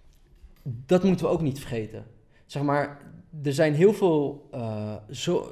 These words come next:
er zijn zoveel kansen en er zijn zoveel, eh, momenten waar we misschien iets te makkelijk over nadenken,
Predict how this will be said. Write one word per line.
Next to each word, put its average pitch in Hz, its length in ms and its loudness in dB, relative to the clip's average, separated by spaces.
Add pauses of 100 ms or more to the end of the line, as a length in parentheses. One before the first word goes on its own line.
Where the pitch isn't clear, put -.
(120)
er 151 80 -4
zijn 151 360 0
zoveel 175 420 2
kansen 139 560 2
en 139 140 -2
er 139 60 -2
zijn 139 220 0
zoveel, 165 520 0 (360)
eh, 117 440 -6
momenten 151 560 0
waar 143 220 4
we 131 300 2
misschien 135 340 -4
iets - 140 -8
te 175 80 -2
makkelijk 147 320 -2
over 120 200 0
nadenken, 175 580 -2